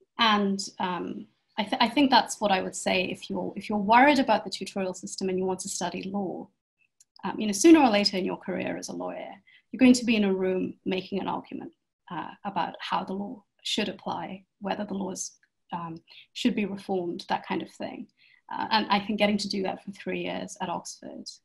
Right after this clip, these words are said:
uh, in a room with people who, who have spent their careers doing that is, is really useful training for, for a career as a lawyer in particular.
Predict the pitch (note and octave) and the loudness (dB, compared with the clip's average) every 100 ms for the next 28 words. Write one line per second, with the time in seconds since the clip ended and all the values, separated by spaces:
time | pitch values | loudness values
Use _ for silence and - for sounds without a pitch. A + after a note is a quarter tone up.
0 | _ F#3+ F#3+ G3+ G3 F#3+ G3+ G3 F#3 - | _ -10 -6 -2 -2 0 2 2 0 -4
1 | - F#3+ F3+ F#3+ G3+ F#3+ - G3+ G3+ - | -10 -8 -8 -10 -8 -8 -8 -10 -8 -6
2 | G3 - - F#3+ F#3 F#3 G3 - - _ | -6 -6 -10 -6 -4 -6 -8 -14 -18 _
3 | _ C4+ C#4+ A3+ F#3 F#3+ - G3+ - _ | _ -2 0 0 -2 -10 -14 -18 -18 _
4 | _ - G3+ G3+ G3+ G3 G3 G3 - F#3+ | _ -8 -4 -4 -4 -4 -6 -10 -8 -4
5 | G3 F#3+ F#3 _ _ _ _ _ _ - | -4 -6 -10 _ _ _ _ _ _ -12
6 | A#3 - G3+ G3+ F#3+ F#3+ F#3+ F3+ F#3 F#3 | -8 -4 -4 -2 -2 -4 -6 -6 -6 -8
7 | F#3 F#3+ - - - - - | -10 -12 -12 -12 -12 -12 -18